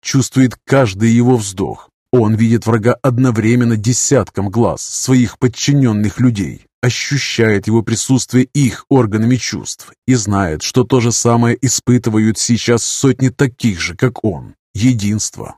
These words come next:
Вот сила круга. Врагу не уйти. Рядом полыхнуло в пространстве ещё одна алая точка. Враги приближаются. Их становится больше.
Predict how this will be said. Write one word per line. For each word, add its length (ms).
Вот 480
сила 360
круга. 500
Врагу 520
не 120
уйти. 540
Рядом 320
полыхнуло 480
в 60
пространстве 580
ещё 400
одна 240
алая 300
точка. 640
Враги 340
приближаются. 880
Их 180
становится 540
больше. 500